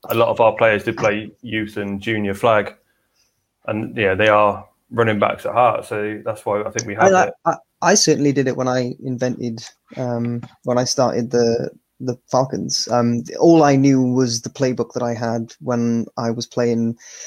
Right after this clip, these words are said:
Speaker 2: Newport City Saints, Southwest Sha-, Southwell Sharks. Um, so that's, that was my basis. I soon got over it and realized that it's not, uh,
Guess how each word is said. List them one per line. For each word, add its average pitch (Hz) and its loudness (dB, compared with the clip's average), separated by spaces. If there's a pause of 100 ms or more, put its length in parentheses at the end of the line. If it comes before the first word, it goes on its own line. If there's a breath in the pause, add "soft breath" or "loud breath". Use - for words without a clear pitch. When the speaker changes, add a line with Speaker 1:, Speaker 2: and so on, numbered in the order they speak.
(300 loud breath)
Speaker 2:
Newport 127 0
City - 0
Saints, 123 0 (140)
Southwest 127 -2
Sha-, 131 -2
Southwell 123 -4
Sharks. - -2 (160)
Um, 120 -2 (600)
so 123 -2 (180)
that's, - -2
that 143 0
was 135 0
my 123 2
basis. 127 2
I 127 -4
soon 131 0 (240)
got - 0
over 113 -4
it - -2
and 110 -4
realized 113 0
that 135 0
it's 139 0
not, 131 0
uh, 123 2